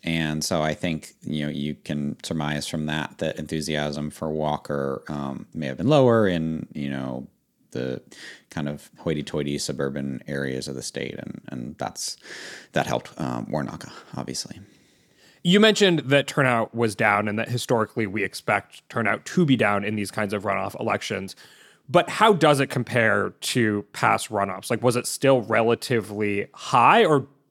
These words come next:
Speaker 2: so, in other words, did this look more like a twenty twenty-one Georgia runoff or, say, a twenty, you know, fourteen Georgia runoff?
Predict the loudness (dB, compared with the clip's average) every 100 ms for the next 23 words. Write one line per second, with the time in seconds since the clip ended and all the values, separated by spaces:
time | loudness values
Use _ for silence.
0 | _ -4 4 6 6 0 2 4 6 4
1 | 2 0 2 2 4 2 4 4 4 4
2 | 2 0 -8 _ -6 -2 0 -2 -4 -4
3 | -4 -4 2 4 4 4 4 6 6 4
4 | 4 4 2 0 2 2 2 0 2 4
5 | 4 0 _ _ -14 -12 -4 -2 0 -2
6 | -6 _ _ -12 -10 -8 -10 -14 _ -6
7 | -4 -4 -4 -4 -2 -4 -8 -10 -10 -10
8 | -10 -12 -12 -14 -16